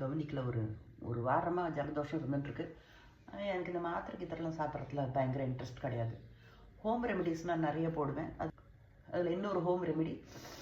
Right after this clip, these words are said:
இன்னைக்கு ஆட் பண்ணலாம்னு இருக்கேன். ஜலதோஷம் பயங்கரமா இருக்கு. யாருக்கு ஃபோன் பண்ணாலும், யார் எனக்கு ஃபோன் பண்ணாலும், "நீங்க நன்னா இல்லைன்னு உங்க குரலே காமிக்கிறது" அப்படிங்கிறா.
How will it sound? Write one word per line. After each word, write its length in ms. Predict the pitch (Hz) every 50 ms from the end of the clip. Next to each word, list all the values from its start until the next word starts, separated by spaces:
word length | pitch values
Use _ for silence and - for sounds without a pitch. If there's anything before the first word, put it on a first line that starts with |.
| - - -
இன்னைக்கு 260 | - 175 165 160 151
ஆட் 160 | 147 147 147 -
பண்ணலாம்னு 260 | - 139 139 139 139
இருக்கேன். 300 | 139 - - - 165 170
ஜலதோஷம் 580 | 160 - - - 151 156 160 147 - - 165 151
பயங்கரமா 400 | 139 135 135 135 139 143 151 156
இருக்கு. 400 | 147 127 123 - 143 160 - - - - - - - - - - - -
யாருக்கு 480 | - 170 165 165 175 185 - - 165
ஃபோன் 260 | 160 - 170 160 160
பண்ணாலும், 380 | 160 151 156 160 165 170 180 170
யார் 240 | 156 147 143 156 165
எனக்கு 340 | 160 143 143 127 - - 135
ஃபோன் 120 | 135 139
பண்ணாலும், 480 | 143 135 135 143 143 143 143 143 135 -
"நீங்க 240 | - 170 160 156 151
நன்னா 320 | 151 151 156 165 175 170
இல்லைன்னு 220 | 160 151 156 160 175
உங்க 200 | 165 151 131 127
குரலே 360 | 127 - 143 135 147 151 147
காமிக்கிறது" 560 | 139 143 131 123 120 113 113 110 - 110 110
அப்படிங்கிறா. 360 | 104 104 - 104 101 104 101